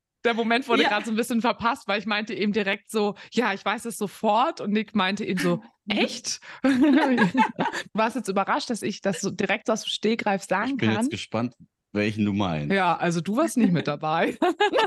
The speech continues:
Speaker 3: Ah, siehste? Denn, äh, ist das ja wohl klar.
Speaker 1: Äh, weißt du dann, welchen ich meine?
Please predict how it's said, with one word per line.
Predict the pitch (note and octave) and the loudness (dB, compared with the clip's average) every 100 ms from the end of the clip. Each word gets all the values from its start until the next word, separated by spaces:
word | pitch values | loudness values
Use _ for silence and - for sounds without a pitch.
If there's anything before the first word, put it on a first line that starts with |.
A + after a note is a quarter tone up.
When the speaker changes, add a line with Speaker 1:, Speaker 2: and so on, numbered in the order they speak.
| - | 2
Speaker 3:
Ah, | - D#3 | -2 -4
siehste? | - - G2+ - C#3 F3 G#3+ - F#3 F#2+ - | -6 -6 -4 -2 2 2 -2 -10 -14 -14 -4
Denn, | A2 C3 F3 G3+ B2+ | -2 -2 -4 -4 -2
äh, | C#3+ D3 C#3 A#2+ | 0 0 0 -2
ist | A2 | -4
das | A#2+ G#2+ | -4 -2
ja | G2+ | -2
wohl | F#2+ F2+ | -4 -6
klar. | - B1+ A1+ - - - - - C#3 C#3 - | -8 -8 -8 -10 -14 -10 -10 -6 -6 -8 -12
Speaker 1:
Äh, | - G3 G#3+ G3 | -6 -4 -2 -2
weißt | B3+ G4 | -4 -2
du | A#3+ | -2
dann, | G#3+ | -2
welchen | G#3 A3+ A3+ | -2 -2 -4
ich | G3+ | -4
meine? | A3 G#3 A3+ | -2 0 -2